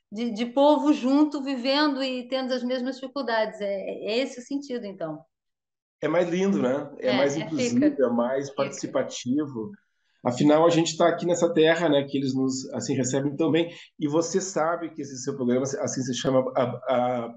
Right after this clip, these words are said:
Speaker 2: Passaporte B R. Aí, quando eu vi o nome Passaporte B R, digo, "O,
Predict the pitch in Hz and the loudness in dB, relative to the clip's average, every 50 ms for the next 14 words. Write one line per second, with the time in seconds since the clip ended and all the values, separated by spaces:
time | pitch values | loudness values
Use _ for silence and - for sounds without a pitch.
0 | - - 123 120 - 120 - - 120 131 123 - 123 117 107 98 - 127 147 143 | -6 -6 -6 -6 -6 -10 -4 -2 -2 -2 0 -2 -4 -6 -6 -4 -2 -2 -2 -2
1 | 139 139 - _ _ _ - - - _ _ - - 131 143 143 156 170 160 156 | -4 -6 -14 _ _ _ -20 -20 -20 _ _ 2 4 6 6 8 6 6 6 6
2 | 151 - 139 156 175 160 143 143 151 151 143 147 151 147 - 135 - - 151 151 | 6 6 6 8 8 8 8 8 6 6 4 2 0 0 0 -2 0 4 2 2
3 | 147 - 139 139 131 131 - - - 135 139 - _ _ _ _ _ - 143 131 | 2 2 0 2 4 4 4 2 0 -4 -8 -12 _ _ _ _ _ -6 -4 0
4 | 123 160 165 160 110 101 - | 2 2 2 2 0 -8 -10